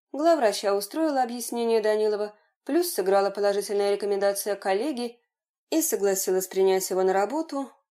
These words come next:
и практически сразу же отправить на курсы по анестезиологии, необходимые для получения сертификата. На новом месте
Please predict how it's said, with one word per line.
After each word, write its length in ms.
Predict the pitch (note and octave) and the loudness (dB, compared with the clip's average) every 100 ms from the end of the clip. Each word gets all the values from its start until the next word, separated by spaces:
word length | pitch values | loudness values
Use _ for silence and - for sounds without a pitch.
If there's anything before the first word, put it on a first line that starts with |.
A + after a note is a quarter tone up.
| _ _ | _ _
и 100 | D#4 | -4
практически 640 | - B3+ - A3 G#3+ - | -2 -4 -4 -6 -6 -4
сразу 380 | G3+ - D#4 C4+ | -4 -2 -4 -4
же 120 | A#3+ | -4
отправить 540 | A#3+ G#3+ - D#4+ D4+ - | -4 -4 0 0 0 -2
на 140 | G4+ | -4
курсы 320 | G4+ C#4 - | -2 -6 -8
по 140 | A#3 A#3+ | -4 -2
анестезиологии, 1080 | A#3 A3+ A3+ F#3+ F#3+ F#3 F#3 F3+ F#3 F#3 _ - | -2 -4 -4 0 0 2 0 -2 -6 -6 _ -2
необходимые 920 | A3 G3 - F#3+ F#3+ C4+ B3 A#3 A#3 _ _ | 0 0 0 -2 -2 -2 -4 -6 -8 _ _
для 220 | A#3 A#3 | -2 -2
получения 520 | A#3+ A#3 A3+ A3 G3+ G3 | 0 -4 -2 -2 -2 -2
сертификата. 840 | G#3+ - - - F3 D#3+ - F#3+ _ _ _ _ _ _ _ | -6 -10 -12 -6 -4 -4 -8 -20 _ _ _ _ _ _ _
На 220 | G3+ G3+ | -2 0
новом 320 | G3+ G3 G3 A#3 | 0 0 -2 -2
месте 400 | C4+ - G#3+ | -6 -6 -6